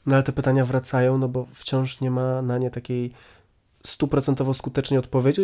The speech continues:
chociaż tutaj Irena tak patrzy na mnie trochę spod byka, że jednak jej metody będą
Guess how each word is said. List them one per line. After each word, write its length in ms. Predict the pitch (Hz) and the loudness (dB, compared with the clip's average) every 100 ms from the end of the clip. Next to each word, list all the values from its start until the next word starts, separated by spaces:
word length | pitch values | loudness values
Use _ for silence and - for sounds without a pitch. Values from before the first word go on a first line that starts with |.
| 175 - | 0 -2
chociaż 280 | 151 147 139 | -4 -4 -4
tutaj 260 | 151 143 | 0 0
Irena 300 | 139 135 139 | 2 4 4
tak 200 | 135 131 | 4 0
patrzy 300 | - 135 - | 0 0 2
na 80 | 139 | 2
mnie 260 | 131 131 135 - - - | 4 2 0 -4 -20 -20
trochę 200 | - 139 | 0 2
spod 280 | 131 - 131 | 2 2 0
byka, 380 | 127 139 139 151 | 4 4 6 4
że 240 | 135 143 | 6 6
jednak 280 | 143 139 139 | 6 4 4
jej 120 | 143 | 6
metody 340 | 143 139 143 139 | 4 4 2 6
będą 440 | 135 113 107 101 | 6 6 4 0